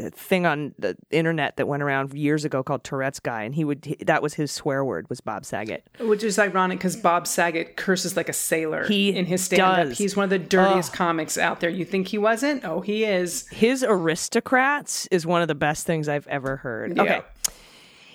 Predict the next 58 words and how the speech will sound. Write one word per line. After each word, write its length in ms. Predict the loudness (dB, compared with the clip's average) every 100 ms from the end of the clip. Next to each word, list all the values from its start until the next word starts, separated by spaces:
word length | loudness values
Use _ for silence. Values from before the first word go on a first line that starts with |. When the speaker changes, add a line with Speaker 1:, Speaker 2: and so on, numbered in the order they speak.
| _ 2
Speaker 1:
And 280 | 4 4 -2
finally, 540 | 0 4 4 4 2
my 160 | 2 0
pod 280 | 2 0 2
pet 160 | -4
Tax, 420 | 0 2 2 -2 -4
and 240 | -2 2
what 160 | 2 2
the 80 |
mutt 340 | 2 4 2 0 -6
is 120 | -2
my 100 | -2
parents' 320 | 0 0 0
dog 260 | 0 -2 -2 -10 -4
Buster. 680 | -2 -2 -6 -8 -6 -6 -8
Great 200 | -8 -8
name. 280 | -8 -6 -2
He 100 | -2
was 180 | 0
rescued 300 | 0 0 0 0
by 120 | 2
my 120 | 0
grandparents 460 | 0 -2 0 -4 -2
many 160 | -2
years 180 | -2 -2
ago, 200 | 0 0
and 80 | 2
when 80 | 0
they 80 |
passed 320 | 0 0 0 2
away, 160 | 2
my 120 | 2
parents 300 | 0 -2 -2
took 160 | -4 -2
him 100 | 0
in 160 | 0 0
so 120 | 0
he 100 | 0
would 100 | 0
stay 180 | 0 0
in 80 |
the 40 | 0
family. 460 | 0 0 0 -2
He's 180 | -2 -4
such 180 | -4 -4
a 60 | -2
sweet 240 | 0 0
and 100 | 0
loyal 260 | -2 -2 -2
boy. 360 | -2 -4 -6 -12 -20 -8
And 100 | 0
yes, 160 | 2 2
he 100 | 2
always 280 | 2 2 0
looks 140 | -2
exactly 440 | 2 2 2 2
like 220 | 2 0 0
this. 360 | -2 -2 -8